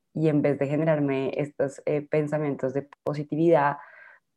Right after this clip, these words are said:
puede generar lo que hablábamos ahorita, el efecto contrario en términos de sentirme frustrada o culpable, eh, porque no puedo, mm,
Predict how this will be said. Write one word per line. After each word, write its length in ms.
puede 160
generar 320
lo 140
que 80
hablábamos 360
ahorita, 260
el 60
efecto 340
contrario 500
en 100
términos 340
de 100
sentirme 420
frustrada 960
o 140
culpable, 1080
eh, 460
porque 240
no 180
puedo, 720
mm, 420